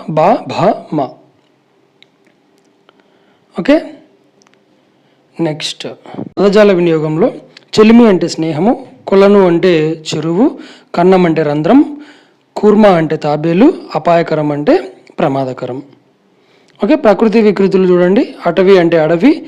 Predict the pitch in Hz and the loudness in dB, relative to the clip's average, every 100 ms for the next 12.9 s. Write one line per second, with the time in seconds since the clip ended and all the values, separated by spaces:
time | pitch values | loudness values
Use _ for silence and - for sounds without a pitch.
0 | - - _ - 202 208 190 190 175 185 | -20 -20 _ -6 0 2 4 2 2 0
1 | 170 156 160 - - _ _ _ _ - | 0 0 -4 -8 -20 _ _ _ _ -2
2 | 156 156 165 170 196 208 269 269 - 175 | 0 2 2 4 4 4 4 0 -6 -4
3 | 165 190 175 156 160 156 180 247 - - | 0 0 0 -6 -4 -2 0 -2 -6 -6
4 | 160 165 160 190 180 151 151 147 147 147 | -2 -2 0 2 2 0 -2 -2 -2 0
5 | 240 320 - - _ - 170 175 180 175 | 2 2 0 -20 _ -6 0 0 0 0
6 | 254 285 - 151 135 135 131 127 135 143 | 0 -2 -10 -6 -6 -6 -10 -10 -10 -12
7 | - _ _ _ _ _ _ _ _ _ | -14 _ _ _ _ _ _ _ _ _
8 | _ _ - - 208 311 - - - - | _ _ -14 -4 0 -2 -4 -20 -20 -20
9 | _ - - 160 135 117 - - _ _ | _ -14 -8 -6 -8 -10 -20 -20 _ _
10 | _ _ - 190 196 190 196 202 247 294 | _ _ -4 -4 -2 -2 0 2 2 2
11 | 190 175 180 165 165 160 156 160 147 139 | 2 2 2 2 0 -2 -4 -8 -6 -8
12 | - 185 185 185 165 160 151 156 233 | -4 0 2 2 0 -2 -2 -2 -2